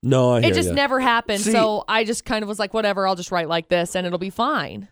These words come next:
Speaker 1: Handwriting, I get. It's just I never understood why people practice signatures. Like
Speaker 2: Oh, it's 'cause I was gonna get married to every boy that I ever dated in high school.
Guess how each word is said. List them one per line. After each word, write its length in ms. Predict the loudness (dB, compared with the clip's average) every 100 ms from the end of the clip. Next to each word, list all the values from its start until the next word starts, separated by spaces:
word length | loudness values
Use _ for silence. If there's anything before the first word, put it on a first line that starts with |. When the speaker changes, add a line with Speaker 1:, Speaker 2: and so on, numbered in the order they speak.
| -6
Speaker 1:
Handwriting, 600 | 0 2 2 2 2 0
I 120 | -2
get. 300 | 0 0 0
It's 160 | -2 -4
just 160 | -2
I 80 | -2
never 180 | -2 -2
understood 300 | -4 -6 -6
why 80 | -8
people 280 | -8 -10 -6
practice 280 | -6 -6
signatures. 460 | -6 -6 -6 -8 -4
Like 240 | -6 -6 _ -2
Speaker 2:
Oh, 100 | 0
it's 100 | 0
'cause 140 | 0
I 80 | 0
was 100 | 2
gonna 160 | -2 0
get 140 | 0
married 280 | 0 -2 0
to 60 | 0
every 180 | 0 0
boy 180 | 0
that 80 | 0
I 100 | 0 -2
ever 120 | -2
dated 300 | -2 -2 -2
in 80 | -4
high 160 | -8
school. 380 | -8 -6 -6 -8